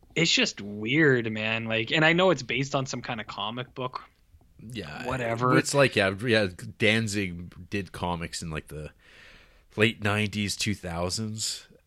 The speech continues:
Speaker 2: and it's just
Speaker 1: Mm-hmm.
Speaker 2: like, I don't know. Uh, that's, what do you, you call them? Outlaw comics. These are
Speaker 1: Sure.
Speaker 2: and that's what it is. It's like, so you get, like, uh, the, the mentioned many times eyeball titties.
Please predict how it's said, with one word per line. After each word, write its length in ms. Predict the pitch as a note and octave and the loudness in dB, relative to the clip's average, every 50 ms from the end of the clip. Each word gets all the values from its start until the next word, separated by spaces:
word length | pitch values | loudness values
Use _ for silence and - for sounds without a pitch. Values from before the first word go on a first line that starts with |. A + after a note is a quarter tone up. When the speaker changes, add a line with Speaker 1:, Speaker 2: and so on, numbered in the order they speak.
| _ | _
Speaker 2:
and 480 | - F2+ E2+ E2+ E2+ E2+ E2 E2 - C3 B2 | -10 -8 -6 -4 -4 -4 -4 -4 -4 -6 -6
it's 100 | B2+ A2+ | -4 -4
just 140 | G#2+ G#2+ A#2 | -2 -2 -2
Speaker 1:
Mm-hmm. 80 | B2 A2+ | 0 0
Speaker 2:
like, 260 | F#2+ F2+ E2+ - - - - - - - - - - - - - - | 2 0 0 -2 -6 -14 -20 -20 -20 -20 -20 -20 -20 -20 -20 -16 -14
I 100 | D#2+ D2 | -12 -12
don't 200 | C#2+ - - B1 | -12 -14 -16 -18
know. 260 | C#2+ C#2+ D2 D2+ D#2 - _ _ - | -18 -16 -16 -18 -18 -20 _ _ -14
Uh, 340 | D#2+ D#2 D2+ D2 D2 D2+ D2+ - - - - - - - - | -12 -12 -12 -12 -12 -12 -14 -14 -14 -16 -16 -16 -16 -14 -12
that's, 240 | - F#2+ - - - - - G3+ - - | -12 -12 -12 -16 -20 -20 -20 -20 -16 -10
what 100 | G#2 G2+ | -8 -6
do 60 | F#2+ | -6
you, 140 | F#2 F2 E2 - - | -6 -8 -10 -12 -14
you 140 | F#2+ F2+ E2 | -14 -14 -14
call 280 | - - - D2+ D2+ | -12 -12 -10 -8 -8
them? 160 | C2+ C2 C2+ _ - | -10 -12 -14 _ 2
Outlaw 400 | B2 B2+ B2 - A2 G#2 F#2 F2+ | 4 4 4 4 0 0 0 0
comics. 680 | - - F2+ E2 D#2 C#2+ C#2+ C#2+ - - - - - - _ _ _ _ _ _ _ | 0 -2 -4 -4 -4 -6 -10 -12 -12 -12 -12 -12 -12 -14 _ _ _ _ _ _ _
These 160 | - G2+ F2+ | -6 -4 -2
are 40 | G2 | 0
Speaker 1:
Sure. 520 | G2+ - - - - B2+ B2 B2 A#2 A2 A2+ - | 0 0 0 0 -2 -2 -4 -4 -6 -6 -8 -4
Speaker 2:
and 120 | G#2 A#2 B2+ | 0 4 4
that's 140 | C3+ B2 | 4 4
what 120 | B2 B2 A2+ G#2 | 4 2 2 2
it 60 | G#2 G2 | 2 2
is. 160 | F#2+ E2+ D#2 | 0 0 -2
It's 100 | - - | -6 -6
like, 140 | F#2 F2 - | -6 -4 -4
so 100 | - G#2+ | -2 -2
you 100 | G2+ G2 | -2 0
get, 180 | F#2 G2+ F#2+ F#2+ | 0 -2 -2 0
like, 240 | G2 F#2 F2+ - - - | -2 -2 -2 -2 -4 -8
uh, 280 | F#2+ F2+ F2 F2 E2+ | -6 -4 -2 -2 -4
the, 160 | D#2+ E2+ E2+ | -4 -4 -6
the 300 | E2 F#2 F2 F2+ F2 F2 D#2 | -6 -6 -6 -6 -4 -4 -4
mentioned 440 | E2 F2+ F2+ E2+ - - F2+ F2 F2 | -2 -4 -4 -4 -4 -6 -6 -6 -6
many 200 | F2 E2+ F2 D#2+ | -4 -4 -6 -6
times 500 | - F#2 F2 F2 F2 F2 E2+ E2 - - - - - - - _ _ - | -6 -4 -2 -2 -2 -2 -4 -8 -10 -14 -20 -20 -20 -20 -20 _ _ -4
eyeball 460 | F2+ F#2 G2 F2+ F#2+ F#2 F#2 F#2+ F#2 | -2 -2 0 2 2 2 2 0 0
titties. 640 | - - - G2 G2 G#2 G#2+ A2 G#2 - - - | -2 -4 -4 -4 -2 -4 -4 -6 -6 -8 -10 -12